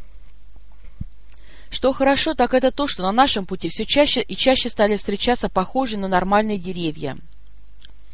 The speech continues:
Маленькие, наполовину засохшие, но все же не такие мертвые, как раньше.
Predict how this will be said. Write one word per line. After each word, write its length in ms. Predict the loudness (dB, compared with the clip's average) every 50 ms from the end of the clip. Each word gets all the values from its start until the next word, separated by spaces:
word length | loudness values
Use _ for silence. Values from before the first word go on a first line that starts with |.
| -10 -10 -10 -10 -8 -2
Маленькие, 720 | 4 6 6 6 6 4 2 -2 -4 -6 -6 -6 -6 -8 -10 -10 -10 -4 2
наполовину 560 | 2 4 6 8 8 8 8 8 6 2 2
засохшие, 800 | 2 2 2 2 2 0 0 -2 -2 -2 -4 -4 -4 -6 -8 -8 -10 -10 -10 -10 -10 -10 -10 -10 -10 -10 -10 -8 -4 -2
но 80 | -2 0
все 180 | 2 2 2
же 120 | 2 2 0
не 100 | 4 4
такие 360 | 4 4 4 4 0 2 2
мертвые, 400 | 2 2 2 2 0 0 0 0
как 260 | 2 0 0 2 2
раньше. 480 | 2 2 0 0 -2 -4 -4 -6 -6